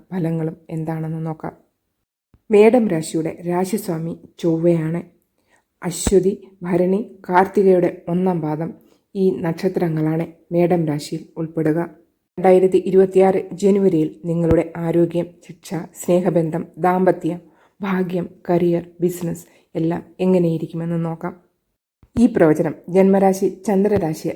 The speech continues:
അടിസ്ഥാനമാക്കിയിട്ടുള്ളതാണ്. ഷോർട്സ് വീഡിയോ കാണുന്നവരാണെങ്കിൽ ചാനലിൽ വിശദമായിട്ടുള്ള വീഡിയോ അപ്ലോഡ് ആയിട്ടുണ്ട്,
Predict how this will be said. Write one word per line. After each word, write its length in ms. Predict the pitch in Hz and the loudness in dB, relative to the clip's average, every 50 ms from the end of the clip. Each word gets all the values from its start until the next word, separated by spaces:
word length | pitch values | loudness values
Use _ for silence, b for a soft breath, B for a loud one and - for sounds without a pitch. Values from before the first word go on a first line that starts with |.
| - - | -8 -6
അടിസ്ഥാനമാക്കിയിട്ടുള്ളതാണ്. 1120 | 165 165 160 - 165 160 165 165 165 165 160 - 156 - 175 165 165 165 170 165 170 170 170 - _ _ _ b b b b b b | -6 -6 -4 -2 -4 -2 -2 -2 -4 -4 -4 -4 -4 -2 0 0 2 2 2 2 0 -2 -4 -8 _ _ _ b b b b b b
ഷോർട്സ് 400 | - - - 202 202 202 202 - | -4 2 4 6 6 6 4 0
വീഡിയോ 220 | 196 202 190 196 190 196 196 | 0 2 2 2 2 2 2
കാണുന്നവരാണെങ്കിൽ 680 | 190 190 190 196 202 190 175 160 160 165 160 156 165 180 B B B B B _ - | 2 2 2 2 0 0 0 0 -2 -4 -4 -4 -6 -8 B B B B B _ -2
ചാനലിൽ 400 | 175 165 170 175 170 170 170 170 - - | 0 2 2 2 2 2 0 -2 -4 -8
വിശദമായിട്ടുള്ള 640 | 180 170 - 190 196 185 180 170 165 160 165 160 160 - - - 180 | -6 -2 0 0 2 2 2 0 -2 -2 -2 -2 -2 -4 -6 -8 -6
വീഡിയോ 280 | 175 175 160 170 170 170 - - 160 | -4 -2 0 0 -2 -4 -4 -6 -8
അപ്ലോഡ് 360 | 160 - 165 170 165 165 170 | -4 -2 0 0 2 2 0
ആയിട്ടുണ്ട്, 360 | 165 160 165 175 165 170 | -2 -2 -2 -2 -2 -2